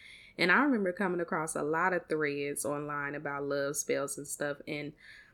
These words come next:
it had me thinking a lot about the ethics of it,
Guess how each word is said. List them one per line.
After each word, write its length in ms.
it 180
had 260
me 140
thinking 320
a 100
lot 320
about 320
the 200
ethics 480
of 220
it, 300